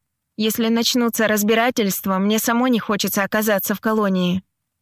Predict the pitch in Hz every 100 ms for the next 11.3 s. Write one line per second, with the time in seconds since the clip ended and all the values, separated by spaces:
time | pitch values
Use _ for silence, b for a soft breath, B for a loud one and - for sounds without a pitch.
0 | _ _ _ - 220 220 220 220 214 208
1 | - - 247 208 190 - 208 202 202 190
2 | 196 - 202 190 196 208 180 170 - _
3 | - 190 190 180 - 185 190 175 180 180
4 | - 220 196 165 - 180 180 - 185 180
5 | 180 180 - 196 190 - 233 - 196 -
6 | 170 165 170 _ _ _ - 233 254 285
7 | 233 214 240 240 226 208 202 208 196 -
8 | 226 202 185 185 170 208 233 214 202 185
9 | - 190 170 165 - - 247 240 233 220
10 | 220 214 196 - 196 190 196 185 185 208
11 | 226 175 160